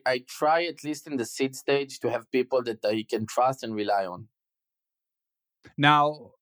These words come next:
Speaker 2: I've heard you say that fundraising, you know, it's an art of its own. Why is that the case?
Speaker 1: <laughs> Fundraising is a mix between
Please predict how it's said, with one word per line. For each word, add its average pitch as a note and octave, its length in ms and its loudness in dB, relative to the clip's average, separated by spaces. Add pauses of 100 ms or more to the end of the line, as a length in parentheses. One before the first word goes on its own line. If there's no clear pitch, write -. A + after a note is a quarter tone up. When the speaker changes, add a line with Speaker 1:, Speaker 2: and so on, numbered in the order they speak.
(160)
Speaker 2:
I've D3 200 2
heard D#3+ 180 2
you D#3 60 -6
say E3 200 -2
that D3 180 2 (120)
fundraising, C#3 960 2 (120)
you C3 120 0
know, A#2+ 200 0
it's C3 380 0 (100)
an A#2 260 4
art C3 280 4
of A#2 140 0
its G#2+ 180 -4
own. G2+ 380 -2 (160)
Why B2 200 2
is A#2+ 100 2
that B2+ 120 -2
the A2 80 -4
case? B2 320 -4 (440)
Speaker 1:
<laughs> G#3+ 100 2 (1900)
Fundraising C#3+ 1300 -2
is A2 180 2
a A2 80 -8
mix A#2+ 460 -6
between A2+ 880 -2